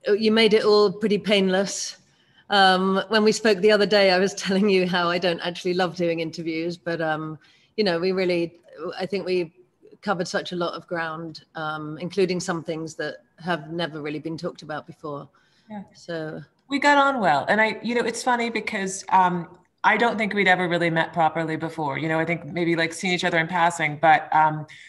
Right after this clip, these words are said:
Speaker 1: Mm-hmm.
Speaker 2: you know, I connect your, uh,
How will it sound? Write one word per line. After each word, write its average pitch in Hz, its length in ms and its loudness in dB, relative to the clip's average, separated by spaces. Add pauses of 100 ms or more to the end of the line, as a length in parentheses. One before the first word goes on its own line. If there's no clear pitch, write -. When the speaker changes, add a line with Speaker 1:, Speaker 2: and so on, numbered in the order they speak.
(140)
Speaker 1:
Mm-hmm. 190 180 -6 (120)
Speaker 2:
you - 140 -18
know, - 100 -4 (220)
I 180 160 4
connect 196 920 -2
your, 175 680 -2 (160)
uh, 80 460 -2